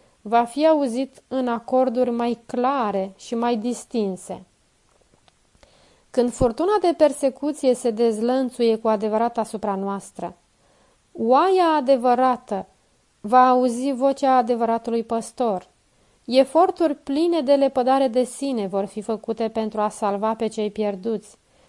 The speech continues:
și mulți care s-au rătăcit de la staulul lui Dumnezeu se vor întoarce ca să urmeze pe Marele Păstor. Poporul lui Dumnezeu va strânge rândurile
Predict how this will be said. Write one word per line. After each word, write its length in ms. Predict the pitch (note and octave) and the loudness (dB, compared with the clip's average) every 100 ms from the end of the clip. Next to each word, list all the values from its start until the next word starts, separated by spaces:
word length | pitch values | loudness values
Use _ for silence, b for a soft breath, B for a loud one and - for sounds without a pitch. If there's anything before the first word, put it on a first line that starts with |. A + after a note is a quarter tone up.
| b b | b b
și 200 | - C#4+ | -8 -4
mulți 560 | C4+ C#4+ G4+ F#4+ - - | 0 2 2 2 -2 -2
care 260 | D4 C#4+ | 2 2
s-au 240 | C#4 C#4 C4+ | 2 2 2
rătăcit 680 | C4 C4 C4 - B3+ G3+ - | 2 0 -2 -2 -6 -6 -8
de 180 | G#3 | -4
la 140 | G3 G3 | -2 -4
staulul 460 | - A3 A3 A3+ | -2 0 0 0
lui 140 | A3 G#3+ | 0 -2
Dumnezeu 720 | G#3+ G#3 G3 G3 F#3+ G3 A3 _ b b b b | -4 -6 -6 -4 -4 -4 -6 _ b b b b
se 200 | - B3 | -6 -2
vor 220 | A#3+ C4 | 2 2
întoarce 720 | C4+ C4 - B3+ C4+ D4 - D#4+ | 2 -2 2 4 4 0 -6 -4
ca 180 | D4+ C#4 | -4 -4
să 140 | C#4 | -2
urmeze 420 | B3+ B3 B3 C4 | -2 -2 -4 -4
pe 180 | C4 B3+ | -2 -4
Marele 420 | A3+ A3 A3 A3 | -2 -2 -2 -4
Păstor. 640 | A3 A3+ A3 - F3+ E3+ - _ _ b b b b b b | -4 -8 -8 -8 -6 -8 -16 _ _ b b b b b b
Poporul 440 | C#4+ D#4 G#4+ G4+ | 2 4 4 4
lui 120 | D4+ | 2
Dumnezeu 460 | A#3+ C4 B3+ C4+ C4+ | 0 -2 0 2 2
va 160 | B3+ | 0
strânge 480 | B3 - C4 B3+ B3+ | -2 -4 -4 0 2
rândurile 800 | B3 C4 A3+ G3 F#3+ F3+ F#3 | 2 0 -2 -4 -4 -4 -6